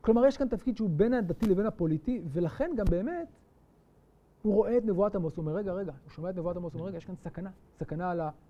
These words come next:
המוסד שלי, על המקדש שלי, אבל לא רק לי, זו סכנה על הממלכה", ולכן הוא פונה באיזה מברק דחוף, כן,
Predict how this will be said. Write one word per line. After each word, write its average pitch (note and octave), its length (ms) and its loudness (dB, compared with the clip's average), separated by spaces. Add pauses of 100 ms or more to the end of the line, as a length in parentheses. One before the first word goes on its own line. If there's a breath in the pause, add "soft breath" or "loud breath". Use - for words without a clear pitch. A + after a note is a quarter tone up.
(140)
המוסד F#3+ 340 -2
שלי, E3 200 -2
על D3 60 -2
המקדש D3 420 -6
שלי, E3 240 -6 (500 soft breath)
אבל E3 120 -2
לא A3 40 0
רק A3 180 -4
לי, C#4 180 0 (400 soft breath)
זו G#3+ 80 -2
סכנה C4 380 0
על C4+ 100 6
הממלכה", B3+ 500 4 (380 soft breath)
ולכן A3+ 240 4
הוא C#4 120 4
פונה A#3+ 360 8
באיזה G3+ 300 4
מברק F#3+ 520 2 (400 soft breath)
דחוף, G#3 360 4 (840)
כן, G#3+ 240 0